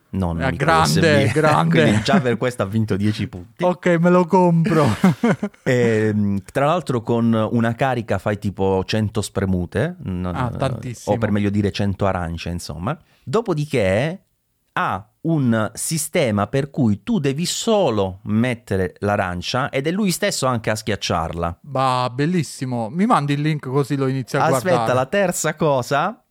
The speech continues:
Speaker 1: è che ha un b-, non è quella solita roba che, eh, ti va poi a mettere il risultato in una vaschetta che poi devi staccare, smontare.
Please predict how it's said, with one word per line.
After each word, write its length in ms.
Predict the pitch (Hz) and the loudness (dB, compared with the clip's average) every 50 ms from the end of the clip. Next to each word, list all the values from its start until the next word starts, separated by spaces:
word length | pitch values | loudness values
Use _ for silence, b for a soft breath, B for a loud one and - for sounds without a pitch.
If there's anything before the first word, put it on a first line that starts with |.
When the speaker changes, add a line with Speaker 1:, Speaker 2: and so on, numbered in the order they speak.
| b b b b b b | b b b b b b
Speaker 1:
è 200 | b 165 208 202 | b -4 -4 -2
che 200 | - - 185 151 | -2 -2 0 2
ha 220 | 143 151 151 131 117 | 2 0 0 0 0
un 300 | 120 135 151 175 160 147 | 0 0 0 0 0 0
b-, 80 | 151 - | -2 0
non 240 | 151 147 151 151 175 | 2 2 2 2 2
è 120 | 262 247 | 0 0
quella 240 | - - 131 123 117 | 0 -2 -2 -2 0
solita 320 | 104 131 123 120 113 127 117 | 0 0 0 0 0 0 0
roba 340 | 120 120 123 120 117 113 | 0 0 0 0 -2 -2
che, 300 | 110 113 110 107 107 107 104 | 0 0 0 2 2 0 0
eh, 280 | - - 101 104 101 - | 0 -2 -2 -2 -2 -2
ti 120 | - 110 | -4 -4
va 260 | 104 113 107 107 107 107 | -2 0 0 0 0 -2
poi 340 | - 110 110 110 107 107 104 | 0 0 0 2 2 0 0
a 100 | 101 101 | 0 0
mettere 500 | 101 104 104 104 104 - - 104 101 101 98 | 0 0 -2 -4 -4 -4 -2 0 0 0 0
il 100 | 101 101 | 0 -2
risultato 1040 | 104 107 - - 113 107 110 - 123 117 110 110 110 110 - 113 110 110 110 107 104 | -4 -4 -2 -2 -4 -4 -2 -2 0 0 0 0 -2 -2 -2 0 0 2 2 2 2
in 120 | 107 107 | 2 2
una 160 | 107 107 107 | 2 2 0
vaschetta 600 | 104 101 101 - - - 117 107 101 - - 107 | 0 -2 -2 -4 -4 -4 -4 -4 -4 -4 -6 -4
che 140 | 101 107 101 | -2 -2 -2
poi 120 | - 104 | -2 -2
devi 180 | 98 98 98 98 | -2 -2 -2 -4
staccare, 600 | - - - 101 - - 113 104 101 101 98 104 98 | -6 -4 -6 -6 -4 -2 -2 -2 -2 -2 -2 -4 -4
smontare. 500 | 98 104 104 104 104 - 110 104 104 | -2 -2 -2 -2 0 -2 -2 -2 -2